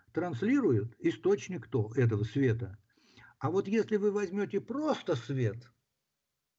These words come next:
посмотрите, он прозрачный. И поэтому зеркало транслирует только источник. Но если вы этого не понимаете, ну вообще чё вы лезете тогда разбираться в свете?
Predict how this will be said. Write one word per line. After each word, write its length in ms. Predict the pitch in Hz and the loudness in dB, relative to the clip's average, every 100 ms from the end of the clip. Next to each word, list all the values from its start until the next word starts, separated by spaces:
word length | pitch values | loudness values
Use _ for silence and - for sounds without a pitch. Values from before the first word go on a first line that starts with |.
| _ _ _ _ _ | _ _ _ _ _
посмотрите, 600 | 143 160 180 196 185 156 | -12 -6 -4 -2 -2 -2
он 140 | 160 | -2
прозрачный. 960 | 165 170 160 165 165 117 135 135 113 - _ _ _ _ _ _ _ - | 0 0 2 2 0 0 2 2 2 -2 _ _ _ _ _ _ _ -2
И 60 | 123 | 2
поэтому 400 | 202 220 202 185 | 2 2 2 2
зеркало 500 | 185 254 185 143 117 | 2 0 0 0 0
транслирует 720 | 165 165 185 240 220 156 120 | -2 -4 0 2 4 4 4
только 360 | 180 165 120 190 | 2 2 2 0
источник. 920 | - - 220 147 - 147 131 117 - _ _ _ _ _ _ _ _ _ _ _ _ _ _ _ _ _ _ _ _ _ - | 0 0 0 0 -2 0 0 0 -8 _ _ _ _ _ _ _ _ _ _ _ _ _ _ _ _ _ _ _ _ _ -4
Но 120 | 208 | -2
если 360 | 240 247 - 214 | 0 0 0 -2
вы 200 | 233 240 | 2 2
этого 260 | 135 147 | 2 -2
не 140 | 165 196 | -4 -4
понимаете, 680 | 208 214 208 214 180 123 139 | -2 -2 -4 -4 -4 -4 -6
ну 200 | 151 120 - | -6 -10 -8
вообще 360 | 147 139 240 - | -6 -4 -4 0
чё 180 | 202 | 2
вы 140 | 202 190 | 4 2
лезете 420 | 196 196 180 147 | 0 -2 -4 -4
тогда 320 | 127 139 165 | -2 -2 -2
разбираться 540 | 175 147 170 165 117 120 | -2 -2 -2 0 0 -2
в 40 | |
свете? 480 | 131 151 117 117 | 0 0 0 -2